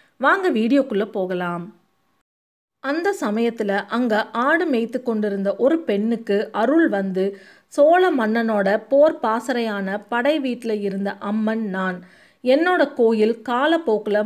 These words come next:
மறைஞ்சிட்டதுனால எனக்கான இடத்தை தேடி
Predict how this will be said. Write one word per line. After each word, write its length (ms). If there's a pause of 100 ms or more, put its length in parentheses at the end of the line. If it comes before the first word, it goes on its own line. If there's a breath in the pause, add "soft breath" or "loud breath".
மறைஞ்சிட்டதுனால 960
எனக்கான 580
இடத்தை 580
தேடி 520